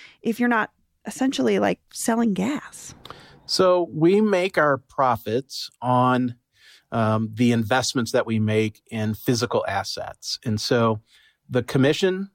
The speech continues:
Speaker 2: the C P U C, the Colorado Public Utilities Commission, sets an authorized rate of return that we are allowed to earn. We have the opportunity to earn. And just to be clear, we're not guaranteed a profit. I,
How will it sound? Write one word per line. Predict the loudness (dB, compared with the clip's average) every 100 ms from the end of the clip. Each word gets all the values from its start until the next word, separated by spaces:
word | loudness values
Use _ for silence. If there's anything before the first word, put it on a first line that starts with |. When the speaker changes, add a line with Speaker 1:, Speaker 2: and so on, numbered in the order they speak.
| -2
Speaker 2:
the | 0
C | 0 0 0
P | 0
U | -2
C, | 0 2 2
the | 0
Colorado | 0 0 2 0
Public | 0 -4 -4
Utilities | -8 -4 -4 -4
Commission, | -4 -6 -4 -6 -8 _ _ _ _
sets | -4 0 2 2 0 -8 -10 -6
an | 0 0
authorized | 2 0 0 2 2 4 2 0 -6
rate | -4 -2 -2
of | -6
return | -6 -6 -4 -2 -2
that | -4
we | -8 -12
are | -6 -6
allowed | -6 -6 -4 -4 -4 -8
to | -12
earn. | -6 -4 -2 -2
We | -2
have | -2
the | -6 -2
opportunity | 0 0 -4 0 2 2 0
to |
earn. | -4 -8 -8
And | -4
just | -2 0
to |
be | 0 0
clear, | 0 2 2 2 -2 -8 _ _ _
we're | 0
not | 2 0 0
guaranteed | 0 2 2 0 0 2
a | 2
profit. | 2 0 -2 -8 -12
I, | -12